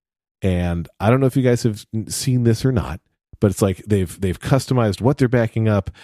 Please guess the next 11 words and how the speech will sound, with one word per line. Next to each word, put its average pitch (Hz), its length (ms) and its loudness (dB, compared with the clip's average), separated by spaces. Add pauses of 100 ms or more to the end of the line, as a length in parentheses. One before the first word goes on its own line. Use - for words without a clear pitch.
(120)
They've 90 180 0
looked 117 220 2
at 95 80 0
what 101 160 0
devices 131 420 -2
they're 123 100 0
backing 113 360 0
up. 101 160 -2 (400)
And, 92 520 0 (380)
uh, 73 320 -12 (380)
like, 95 320 -2